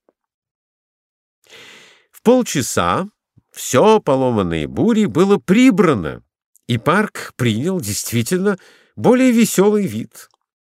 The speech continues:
Ходя с Анелией по аллеям, мы находили множество ласточек и других птиц,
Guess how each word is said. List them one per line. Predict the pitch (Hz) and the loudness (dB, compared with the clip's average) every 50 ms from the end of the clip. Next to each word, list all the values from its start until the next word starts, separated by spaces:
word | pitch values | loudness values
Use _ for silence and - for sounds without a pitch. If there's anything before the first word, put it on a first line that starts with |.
| _ - - - - - - _ | _ -20 -20 -20 -20 -20 -20 _
Ходя | _ - - 127 120 101 123 120 117 117 110 98 | _ -4 -2 -2 0 0 0 0 0 0 -2 -4
с | - - | -4 -2
Анелией | 123 113 110 110 110 107 101 101 98 95 | 0 0 2 2 2 0 0 0 -2 -4
по | - - 101 95 | -4 -2 -2 -2
аллеям, | 92 92 92 127 156 151 131 117 104 95 - - - - - - | 0 0 -2 -2 -2 -2 -2 -2 -4 -6 -10 -16 -20 -20 -8 -2
мы | 107 127 | 0 2
находили | 131 127 113 - 127 117 113 127 120 | 2 2 0 0 -2 -2 -2 -2 0
множество | 120 113 113 117 127 113 98 113 - - - 117 120 117 104 _ _ _ _ | 0 0 2 2 0 0 0 -4 -6 -6 -2 0 0 0 0 _ _ _ _
ласточек | 92 110 127 123 117 98 - - - 101 87 - - 104 92 - | -2 -2 0 0 -2 -4 -6 -10 -12 -14 -12 -10 -10 -10 -8 -8
и | 110 | -6
других | 92 107 104 107 110 123 107 - - | -4 -4 -4 -4 -4 -4 -6 -6 -10
птиц, | - - - - 139 135 131 113 - - | -16 -8 -4 -2 0 0 -2 -2 -6 -12